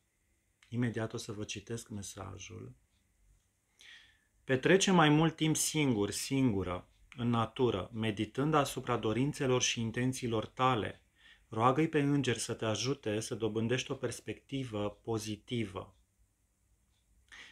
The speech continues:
Poate este nevoie pentru tine, simt așa, să petreci timp în natură, să petreci timp cu animalele, să petreci timp undeva la țară sau să-ți revezi bunicii sau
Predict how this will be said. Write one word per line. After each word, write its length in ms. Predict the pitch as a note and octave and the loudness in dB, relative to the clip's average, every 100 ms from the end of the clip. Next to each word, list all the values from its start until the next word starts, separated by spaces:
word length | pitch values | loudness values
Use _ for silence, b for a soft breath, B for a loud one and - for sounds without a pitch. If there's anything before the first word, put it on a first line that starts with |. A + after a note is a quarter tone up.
| B B - | B B -4
Poate 220 | B2+ - | 0 2
este 640 | F3 D#3+ - C3+ B2+ A#2 A2+ G#2+ G#2 A2+ | 2 0 2 6 6 6 2 0 -2 -4
nevoie 600 | G#2+ G#2+ G2 G2 B2 C3+ | -2 -2 -4 -2 0 0
pentru 320 | C3 A2+ G#2+ | -2 -6 -6
tine, 540 | G2+ - B2+ A#2 G#2+ - | -10 -4 -2 0 -2 -8
simt 360 | - - B2 B2 | -12 -6 -4 -4
așa, 240 | A2+ A#2+ | -4 -6
să 140 | - | -8
petreci 580 | - G#2 - A2 A#2 - | -12 -12 -8 -8 -6 -8
timp 240 | - A#2+ B2 | -6 -6 -4
în 140 | A2+ | -4
natură, 680 | G#2 F#2+ - G2+ G#2 B2+ C3 b b b b b | -4 -6 -8 -6 -2 -2 -6 b b b b b
să 180 | - | -14
petreci 420 | - G#2+ A#2 A#2 - | -8 -6 -4 -4 -4
timp 420 | A#2+ A#2+ - - - | -4 -4 -8 -12 -4
cu 300 | A#2 A2+ G#2+ | 0 2 2
animalele, 760 | G#2+ G2+ G2 G2+ A2+ A#2+ B2+ B2+ | 0 -2 0 2 2 2 0 -2
să 160 | - | -6
petreci 460 | - G2+ A2 A2 - | -12 -10 -6 -6 -6
timp 180 | A#2+ A2+ | -6 -4
undeva 280 | G#2+ G2 | -4 -4
la 140 | A2+ G#2+ | -4 -6
țară 440 | - G#2+ A2+ C3 | -6 -2 0 0
sau 320 | B2+ - G2+ | -2 -6 -8
să-ți 340 | G2 G#2+ - G#2+ | -8 -10 -10 -8
revezi 340 | G2+ A2 G#2+ | -6 -6 -6
bunicii 540 | G#2 G2+ G#2+ A#2+ C3+ B2+ | -6 -2 -2 -2 -4 -6
sau 400 | - G2+ G2+ | -6 -6 -8